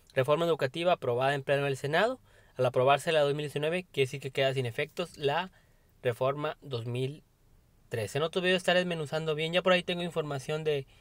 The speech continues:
cómo es exactamente la, o cómo es la idea de la reforma, pero ya cuando esté bien aprobada totalmente, que ya estén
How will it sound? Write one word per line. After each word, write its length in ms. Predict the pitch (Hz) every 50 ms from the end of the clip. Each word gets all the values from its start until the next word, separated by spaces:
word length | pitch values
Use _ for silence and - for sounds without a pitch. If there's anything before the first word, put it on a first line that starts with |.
| - - _ _ _ _ _ _ _ _ _
cómo 240 | - 139 147 156 151
es 60 | 143
exactamente 640 | 143 - 147 135 - 151 139 143 143 143 - 147
la, 400 | 135 120 107 101 95 - - - _
o 120 | - 135 120
cómo 320 | - - 143 151 151 147 147
es 160 | 147 143 143
la 120 | 143 135
idea 200 | 135 131 139 139
de 80 | 139 139
la 120 | 135 123
reforma, 400 | 123 120 - - 165 175 202 202
pero 260 | - - 175 180 185
ya 140 | 175 170 170
cuando 200 | - - 165 151
esté 220 | 139 - - 165 160
bien 260 | 160 165 165 165 - - _
aprobada 400 | - 135 - 135 131 139 143 151
totalmente, 640 | 151 156 135 - 147 143 147 147 151 151 147 - 196
que 100 | - -
ya 140 | 131 135 127
estén 420 | 127 - - 147 139 139 139 135